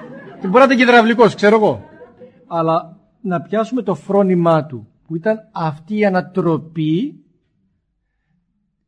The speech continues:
έναντι της λατρείας του χρήματος και της δόξας.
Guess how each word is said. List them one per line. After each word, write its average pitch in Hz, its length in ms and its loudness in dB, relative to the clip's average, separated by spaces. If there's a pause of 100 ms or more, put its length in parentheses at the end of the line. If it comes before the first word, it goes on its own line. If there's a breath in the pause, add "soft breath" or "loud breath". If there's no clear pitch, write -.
(240)
έναντι 208 420 -2
της 170 220 -6
λατρείας 180 600 -2
του 160 140 -12
χρήματος 208 840 -6
και 196 120 -10
της 165 120 -12
δόξας. 135 540 -10